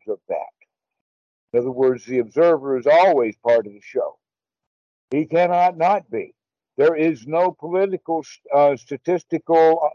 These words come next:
poll that can be taken that is accurate, and they know that. The best they can brag is three percent. <laughs> That's not very accurate, is it?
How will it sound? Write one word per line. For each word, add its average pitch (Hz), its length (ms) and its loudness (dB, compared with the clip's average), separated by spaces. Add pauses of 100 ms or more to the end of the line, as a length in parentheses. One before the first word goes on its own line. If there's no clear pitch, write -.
(120)
poll 170 400 2
that 151 220 -2
can 151 240 -4
be 143 180 -8
taken 156 520 -2
that 135 200 -2
is 160 200 -10
accurate, 156 500 -4
and 151 160 -12
they 147 140 -8
know 165 320 -4
that. 101 200 -2 (120)
The 113 60 -14
best 151 340 -2
they 160 120 -4
can 139 220 -14 (100)
brag 156 540 4
is 143 220 -4
three 202 360 -2
percent. 180 680 -2 (120)
<laughs> 247 460 -10
That's 175 260 -4 (100)
not 160 160 2 (140)
very 170 280 4
accurate, 170 520 2
is 160 260 0
it? 151 160 -8